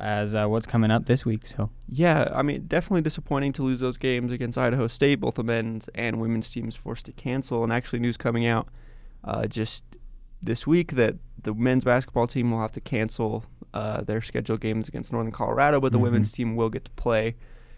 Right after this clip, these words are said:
Speaker 2: Uh, maybe a chance for S U to reschedule and play somebody else instead, uh, because there were no covid cases among their program. The cases came at U N C, so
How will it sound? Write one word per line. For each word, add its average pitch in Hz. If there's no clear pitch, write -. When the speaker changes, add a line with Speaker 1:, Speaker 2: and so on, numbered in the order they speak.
Speaker 2:
Uh, 113
maybe 113
a -
chance 117
for 127
S 120
U 117
to 113
reschedule 117
and 113
play 123
somebody 113
else 113
instead, 131
uh, -
because 117
there 113
were 107
no 110
covid 110
cases 113
among 107
their 113
program. 107
The -
cases 113
came 120
at 92
U 110
N 104
C, 143
so 117